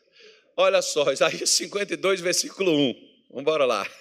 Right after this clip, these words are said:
<laughs> Falando com você, rapaz, vocês ficam aí debochando do pastor Gilmar, irmão. Não faz isso, não. Não faz uma coisa dessa, não.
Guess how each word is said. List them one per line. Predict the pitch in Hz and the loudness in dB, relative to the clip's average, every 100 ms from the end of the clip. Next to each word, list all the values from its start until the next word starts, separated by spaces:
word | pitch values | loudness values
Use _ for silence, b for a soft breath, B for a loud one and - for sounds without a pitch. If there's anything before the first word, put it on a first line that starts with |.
| - | -6
<laughs> | 165 - - - - _ | -6 -6 -20 -20 -20 _
Falando | - 175 170 | -2 0 0
com | 151 | -2
você, | 135 160 196 | -4 0 0
rapaz, | 180 127 | 0 -2
vocês | 143 | -6
ficam | 156 175 | -8 -4
aí | 170 | -2
debochando | 156 147 135 - 143 135 | -2 0 0 2 -4 0
do | |
pastor | 123 - 123 | -2 0 0
Gilmar, | 104 98 113 135 | 0 0 2 0
irmão. | 151 87 | -2 -10
Não | 87 | -8
faz | - - | -8 -6
isso, | 156 | -4
não. | 165 139 143 | 0 0 -2
Não | - _ _ _ _ _ _ _ _ _ _ _ _ _ _ _ _ _ - | -8 _ _ _ _ _ _ _ _ _ _ _ _ _ _ _ _ _ -18
faz | 107 | -14
uma | - | -8
coisa | - 165 | -2 0
dessa, | 170 165 185 | 0 -2 -2
não. | 151 117 135 131 | -2 -4 -6 -12